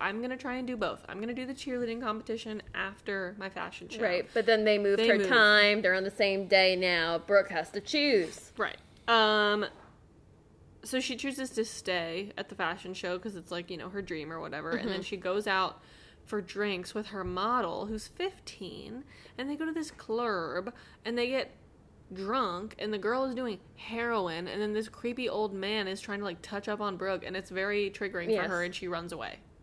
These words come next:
Speaker 1: Valid.
Speaker 2: Valid.
Speaker 1: Because,
Speaker 2: As
Speaker 1: ew,
Speaker 2: she should.
Speaker 1: disgusting.
Speaker 2: All bad.
Speaker 1: Um, and then she
Speaker 2: All
Speaker 1: has a
Speaker 2: bad
Speaker 1: very
Speaker 2: vibes.
Speaker 1: wholesome conversation with her cab driver,
Speaker 2: Mm-hmm.
Speaker 1: Daoud.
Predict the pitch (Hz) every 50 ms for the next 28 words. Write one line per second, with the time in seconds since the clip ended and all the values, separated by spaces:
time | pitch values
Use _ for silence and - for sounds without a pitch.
0 | - - - - 220 196 175 - - - - - - - 214 175 - 202 220 202
1 | 180 - - - - 233 220 - - 226 214 - 180 - - - - - - -
2 | 214 - - 180 208 - - - - - - - - - - 226 214 190 170 143
3 | 120 - 180 - - - 233 233 226 214 190 220 226 226 226 - 220 233 233 -
4 | 247 214 202 208 202 202 202 254 220 208 208 214 208 208 220 196 190 196 214 214
5 | 185 185 190 190 185 185 - 190 180 - - 185 175 - - 202 185 180 185 185
6 | 185 190 190 190 175 175 208 185 180 180 175 175 175 165 185 190 196 226 285 320
7 | 392